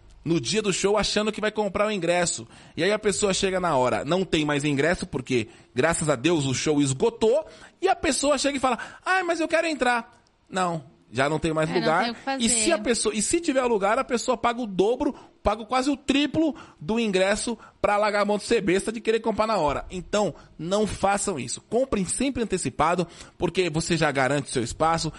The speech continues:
Speaker 1: a gente já fica sabendo que vai ter um show legal, que já vai ter uma galera pra assistir a gente. Então, fica todo mundo, todo mundo fica feliz, né, meu amor?
Speaker 2: Sim, às vezes, se for possível ou necessário, a gente abre até uma segunda sessão pra poder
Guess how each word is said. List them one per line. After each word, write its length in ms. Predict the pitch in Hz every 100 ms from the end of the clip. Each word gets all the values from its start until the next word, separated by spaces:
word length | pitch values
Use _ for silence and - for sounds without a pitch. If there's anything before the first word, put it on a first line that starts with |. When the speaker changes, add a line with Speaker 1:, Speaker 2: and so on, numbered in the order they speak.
| -
Speaker 1:
a 120 | 185
gente 240 | 180 202 196
já 80 | 180
fica 200 | 175 170
sabendo 400 | 165 131 160 160
que 140 | -
vai 140 | 151 143
ter 100 | 160
um 100 | 147
show 200 | - 160
legal, 480 | 123 120 170 160 - - -
que 80 | 143
já 80 | 160
vai 100 | 156
ter 140 | 165
uma 160 | 156 143
galera 360 | 131 147 147
pra 120 | 131
assistir 340 | 135 - - 147
a 60 |
gente. 340 | 117 151 175 180
Então, 220 | 180 220
fica 240 | 226 226
todo 340 | 220 - 359 339
mundo, 240 | 330 302 - -
todo 160 | 277
mundo 140 | 302 262
fica 180 | 254 254
feliz, 240 | 226 151
né, 80 | 180
meu 120 | 190
amor? 120 | 151
Speaker 2:
Sim, 400 | - 392 381 381
às 160 | 277 240
vezes, 300 | 277 285 285
se 120 | 302
for 240 | - 269 247 - _
possível 560 | 294 247 285 294 247 247
ou 160 | 262
necessário, 560 | 277 269 285 - 277 285
a 20 |
gente 260 | 269 262 277
abre 220 | 262 247
até 160 | 247 247
uma 140 | 240
segunda 360 | - 226 226 247
sessão 560 | 339 - 277 277 269
pra 160 | 247 240
poder 300 | 240 226